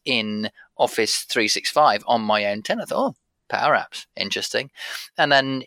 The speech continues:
you sort of think, and because you're global admin on your own tenant, you've got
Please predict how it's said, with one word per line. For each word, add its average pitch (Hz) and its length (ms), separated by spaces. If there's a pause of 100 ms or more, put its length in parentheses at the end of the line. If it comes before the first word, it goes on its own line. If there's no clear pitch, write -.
you 143 120
sort 147 160
of 135 60
think, 120 340
and 139 80
because 151 420
you're 131 380
global 117 320
admin 113 400
on 101 100
your 104 160
own 104 180
tenant, 143 340
you've 107 160
got 110 200